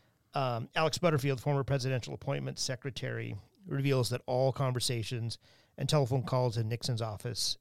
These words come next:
have been taped since seventy-one. Um, and then a few days later,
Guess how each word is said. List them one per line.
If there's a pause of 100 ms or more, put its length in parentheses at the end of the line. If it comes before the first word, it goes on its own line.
have
been
taped (420)
since
seventy-one. (280)
Um, (600)
and
then
a
few
days
later,